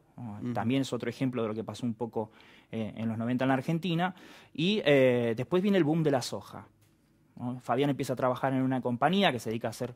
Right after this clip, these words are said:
Speaker 1: fumigaciones, se llama Molina y Compañía, aunque no está ahora en Basavilbaso, está en Urdina Rain.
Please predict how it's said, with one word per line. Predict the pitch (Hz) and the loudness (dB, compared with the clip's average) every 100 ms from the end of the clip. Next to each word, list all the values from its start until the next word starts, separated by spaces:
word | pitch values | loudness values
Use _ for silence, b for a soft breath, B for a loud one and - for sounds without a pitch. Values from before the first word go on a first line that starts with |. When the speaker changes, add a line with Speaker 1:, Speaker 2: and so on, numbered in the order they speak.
| b b b | b b b
Speaker 1:
fumigaciones, | 113 120 123 196 160 | -2 0 0 0 -2
se | 123 | -2
llama | 120 | -2
Molina | 110 123 | 0 0
y | 123 | 0
Compañía, | 117 113 147 156 - | -2 -4 -2 -4 -6
aunque | - 113 | -8 -6
no | 117 | -4
está | 131 143 | -2 0
ahora | 135 135 | 0 0
en | 127 | -2
Basavilbaso, | 117 123 147 139 | -4 -2 -2 -4
está | - | -8
en | 117 | -6
Urdina | 113 123 135 | -4 -2 0
Rain. | 165 156 175 | 2 2 0